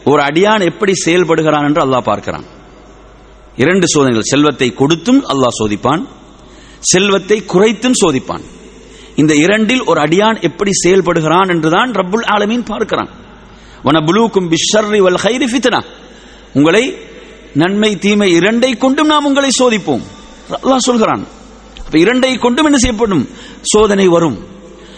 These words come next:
அப்ப அன்பிற்குரிய நறுமையான சகோதரர்களே, சுப்ஹானல்லாஹ், நீங்க இந்த அத்தியாயம் சொல்கின்ற இரண்டாவது வரலாற்றை நீங்க எடுத்து பார்த்தீங்கன்னு சொன்னா, நாங்க ஆரம்பத்தில் சொன்ன இளைஞர்களை பார்த்தீங்கன்னு சொன்னா, அந்த இளைஞர்களுடைய நட்பு என்பது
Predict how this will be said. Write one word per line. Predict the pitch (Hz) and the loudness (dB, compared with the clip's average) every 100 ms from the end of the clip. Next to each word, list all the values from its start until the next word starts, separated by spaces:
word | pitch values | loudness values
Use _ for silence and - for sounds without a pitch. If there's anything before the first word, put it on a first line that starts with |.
| - | -20
அப்ப | - 143 | -8 0
அன்பிற்குரிய | 214 285 233 214 | 2 2 2 2
நறுமையான | 175 208 214 165 127 - | 2 2 2 0 -2 -2
சகோதரர்களே, | 139 160 131 113 101 92 - - - - - - - | 0 0 0 -2 -4 -6 -14 -20 -20 -20 -20 -20 -18
சுப்ஹானல்லாஹ், | - 160 139 190 233 180 143 110 87 - - - - - - - - - - - | -6 -2 0 2 2 2 0 0 -2 -10 -20 -20 -20 -20 -20 -20 -20 -20 -20 -6
நீங்க | 147 170 | 0 2
இந்த | 160 156 139 - - - - | 2 0 -2 -4 -10 -20 -8
அத்தியாயம் | - 147 - 240 214 170 | -4 -4 0 2 2 0
சொல்கின்ற | 170 165 147 | 0 2 2
இரண்டாவது | 139 175 214 185 160 | 2 2 2 0 0
வரலாற்றை | 151 190 175 160 | 0 0 0 0
நீங்க | 143 | 0
எடுத்து | 147 147 139 | 0 -2 -2
பார்த்தீங்கன்னு | 131 120 | -2 -4
சொன்னா, | 110 107 156 202 - - - - - - - - - - | -4 -2 -2 -2 -10 -20 -20 -20 -20 -20 -20 -20 -20 -4
நாங்க | 180 190 | -2 0
ஆரம்பத்தில் | 175 226 240 226 220 | 2 2 0 0 -2
சொன்ன | 208 196 185 | -2 0 0
இளைஞர்களை | 196 220 208 190 180 | 2 2 2 2 0
பார்த்தீங்கன்னு | 185 175 185 | 0 -2 -4
சொன்னா, | 170 180 202 214 - - - - - - - - | -4 -2 -2 -2 -6 -20 -20 -20 -20 -20 -20 -6
அந்த | 143 175 | -2 0
இளைஞர்களுடைய | 170 175 202 190 180 170 | 2 2 2 2 2 2
நட்பு | 160 160 196 | 0 -2 -2
என்பது | 185 180 185 214 - | -2 0 0 0 -4